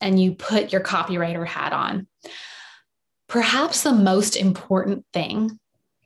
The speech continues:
is to acknowledge this one fact. Whenever we sit down to read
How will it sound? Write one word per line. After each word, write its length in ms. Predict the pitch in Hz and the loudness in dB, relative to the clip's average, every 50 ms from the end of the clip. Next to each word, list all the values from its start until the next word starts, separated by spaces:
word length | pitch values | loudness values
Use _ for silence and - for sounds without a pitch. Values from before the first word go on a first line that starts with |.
| _ _ _ _ - | _ _ _ _ 0
is 400 | 208 196 190 190 190 190 - - | 2 4 4 4 2 0 -2 -2
to 340 | - - 208 208 208 - - | -2 0 4 4 4 4 4
acknowledge 800 | 196 190 165 180 185 180 170 165 175 185 202 208 190 - - - | 2 0 2 2 2 2 2 2 4 4 4 2 2 0 -4 -4
this 300 | - 175 165 - - - | -4 -6 -6 -6 -8 -6
one 300 | 175 160 156 151 156 160 | -4 -4 -2 -2 -4 -6
fact. 640 | - - - - - - - - - - - - _ _ _ _ _ _ _ - - - - - - _ _ _ _ _ _ _ _ _ _ | -6 -8 -10 -10 -10 -14 -16 -10 -10 -10 -10 -10 _ _ _ _ _ _ _ -20 -20 -20 -20 -20 -20 _ _ _ _ _ _ _ _ _ _
Whenever 600 | 190 196 202 202 202 202 220 247 247 302 320 285 | 2 2 4 4 2 2 2 4 4 6 6 6
we 220 | 226 226 220 226 | 4 4 2 0
sit 340 | 214 - - 233 208 - - | 0 0 0 0 0 0 0
down 380 | - 190 175 165 165 170 170 165 | 0 0 0 0 0 -2 -2 -2
to 160 | - - 180 | 0 0 0
read 480 | 170 175 190 196 202 202 208 190 - | 2 2 2 2 4 4 2 2 0